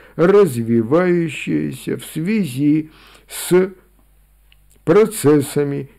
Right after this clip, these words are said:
периодов развития, психозы детей, периода полового развития, беременности,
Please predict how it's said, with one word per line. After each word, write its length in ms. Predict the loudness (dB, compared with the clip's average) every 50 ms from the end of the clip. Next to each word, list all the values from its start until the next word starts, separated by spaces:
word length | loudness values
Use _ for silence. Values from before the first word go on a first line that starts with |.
| _ _ _
периодов 800 | 2 4 4 4 4 2 4 4 4 4 2 2 -2 -4 -2 -2
развития, 840 | 0 0 0 0 0 -2 0 2 2 2 0 0 0 0 0 0
психозы 640 | 0 -2 -2 -2 -2 0 2 2 0 2 2 0 -2
детей, 760 | -2 -2 0 0 0 0 -2 -2 -2 0 2 2 0 0 -2
периода 640 | -4 -2 -2 -2 0 0 0 0 0 0 -4 -6
полового 640 | -4 -2 -2 0 0 0 0 0 -2 -2 -2 -4 -6 -10 -14 -20 -10
развития, 960 | -4 0 0 2 0 0 -2 -2 -2 0 0 0 -2 -4 -4 -4 -2 -2 -2
беременности, 1300 | -4 -2 0 2 2 2 2 2 2 2 2 2 2 0 -2 -2 -2 -4 -6 -8 -10 -10 -10 -10 -10 -10